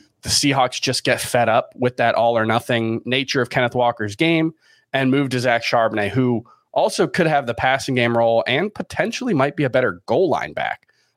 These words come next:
than Kenneth Walker. So that's one where I could see some real upside for Zach Charbonnet if he gets an opportunity, if they move away from Kenneth Walker. Dan, why don't you give me a couple?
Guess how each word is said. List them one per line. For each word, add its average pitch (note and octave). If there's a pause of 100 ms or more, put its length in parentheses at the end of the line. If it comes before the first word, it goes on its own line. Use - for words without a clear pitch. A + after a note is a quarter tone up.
than B2
Kenneth G#2+
Walker. G#2+
So -
that's A#2+
one B2 (420)
where A2+
I A#2
could B2
see C#3
some A2
real A#2+
upside G#2+
for G#2
Zach G#2
Charbonnet G2+
if A#2
he B2
gets G#2+
an A#2+
opportunity, G2
if F2+
they F#2
move G#2+
away G2
from F#2+
Kenneth F#2
Walker. E2+ (380)
Dan, E3
why D#3
don't F#3
you E3
give D#3+
me C#3
a A#2
couple? -